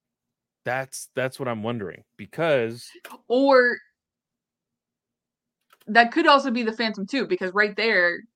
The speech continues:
Speaker 2: that's the Phantom too. So she could be in the Phantom. So play it.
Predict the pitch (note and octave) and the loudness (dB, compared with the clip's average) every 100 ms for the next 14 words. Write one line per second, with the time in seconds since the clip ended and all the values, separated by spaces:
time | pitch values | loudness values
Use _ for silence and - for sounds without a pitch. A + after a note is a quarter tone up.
0 | - G3 G3 - F#3+ F#3+ F3+ D#3+ - F#3+ | 0 0 0 -8 -8 -8 -8 -12 -10 -8
1 | - - _ _ _ _ _ - G3+ G#3+ | -10 -18 _ _ _ _ _ -4 -4 -2
2 | C4 G#3+ G#3+ F3+ E3+ - _ _ - C3 | -4 -2 -4 -4 -10 -18 _ _ -16 -10
3 | - F3 - - - A3+ _ _ _ _ | -8 -8 -10 -14 -16 -18 _ _ _ _
4 | _ _ _ _ _ _ _ _ _ _ | _ _ _ _ _ _ _ _ _ _
5 | _ _ _ _ _ _ _ _ _ _ | _ _ _ _ _ _ _ _ _ _
6 | _ _ _ _ _ _ _ _ _ _ | _ _ _ _ _ _ _ _ _ _
7 | _ _ - A3 G#3 - - G#3+ G3+ B3+ | _ _ -8 0 0 0 -2 0 0 0